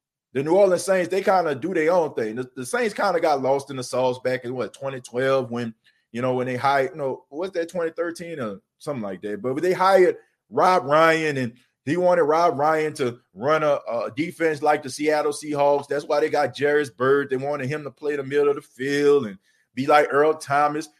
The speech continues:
Like, we kinda fell into that trap. And y'all seen what happened, man. One of the worst defenses over the past three to four years. I mean, it was a straight dumpster fire. That's what's wrong with the Atlanta Falcons, in my opinion.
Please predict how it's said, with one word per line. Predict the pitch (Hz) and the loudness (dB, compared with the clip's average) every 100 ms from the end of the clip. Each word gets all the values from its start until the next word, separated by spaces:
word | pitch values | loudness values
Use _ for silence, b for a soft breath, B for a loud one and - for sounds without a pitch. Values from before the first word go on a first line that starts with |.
| - | 2
Like, | 151 | 2
we | 240 | 2
kinda | - 226 190 156 | 2 2 2 2
fell | 175 156 | 2 2
into | 143 156 | 0 0
that | 131 131 | 0 0
trap. | 147 160 185 | 0 0 0
And | 190 | 0
y'all | 240 240 | 2 2
seen | 262 294 226 | -2 -4 -2
what | 156 | 0
happened, | 139 123 113 123 | 0 0 -6 -6
man. | 160 185 _ _ | -4 -4 _ _
One | 226 226 | -4 0
of | |
the | 214 | 2
worst | 208 233 214 | 6 4 4
defenses | 220 226 214 214 208 | -4 -4 0 0 0
over | 208 208 | 0 2
the | 202 | 0
past | - 214 208 - | 0 0 0 -2
three | 214 | -2
to | 202 | -2
four | - 208 | 0 0
years. | 190 214 147 - 190 | 0 0 -2 -2 -6
I | |
mean, | 202 196 190 | -4 -6 0
it | 214 | 0
was | 208 165 | 2 -4
a | 160 | -6
straight | - 196 185 123 | -4 -4 -4 -2
dumpster | 180 254 139 - | -4 -2 -6 -2
fire. | 127 95 80 _ _ _ _ _ 123 | -2 -2 -10 _ _ _ _ _ 2
That's | 208 - | 2 4
what's | 311 175 | -2 0
wrong | 190 185 | 2 4
with | 180 | 4
the | 165 | 2
Atlanta | 160 165 151 | 2 -2 -2
Falcons, | - 156 143 135 | -2 -2 -2 -8
in | |
my | 135 226 | -2 -2
opinion. | 202 143 151 214 | -2 -4 -8 -12